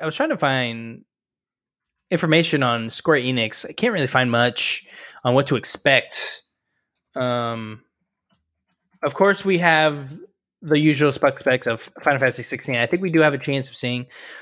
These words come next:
some gameplay of that. Now, remember, that's a PlayStation exclusive. Um, s-, uh, Sony paid a lot of money for that, so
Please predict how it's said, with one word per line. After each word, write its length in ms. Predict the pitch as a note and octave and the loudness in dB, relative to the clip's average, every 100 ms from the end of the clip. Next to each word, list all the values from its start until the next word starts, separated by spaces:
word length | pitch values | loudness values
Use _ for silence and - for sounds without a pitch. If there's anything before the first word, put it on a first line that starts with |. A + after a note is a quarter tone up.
| - | -16
some 260 | - C#3 A#2+ | -2 0 2
gameplay 320 | A#2+ A#2+ B2 | 0 2 2
of 80 | A#2 | 2
that. 160 | A#2+ B2 | 2 2
Now, 180 | B2 C3 | 4 4
remember, 260 | C#3+ E3 | 4 4
that's 160 | D3+ - | 4 2
a 40 | |
PlayStation 480 | - A#3+ - G#3 C3 | 2 2 2 0 -2
exclusive. 880 | A2 - - G#3+ - G#2+ G2+ - - _ _ _ _ _ | -4 -4 0 0 0 -4 -6 -12 -18 _ _ _ _ _
Um, 240 | A#2+ A#2 A2+ | -6 -6 -6
s-, 220 | - - D#3+ | -8 -8 -6
uh, 120 | C3+ | -4
Sony 280 | - G#3+ A#3 | 0 0 2
paid 200 | G3+ B2+ | 2 2
a 100 | A2+ | 0
lot 460 | B2+ G3 A#3 A#3+ | 2 4 4 2
of 80 | A3 | 2
money 160 | A3+ G#3 | 0 -2
for 140 | A#2+ | -4
that, 220 | A2 - | -6 -8
so 200 | - A#2+ | -10 -10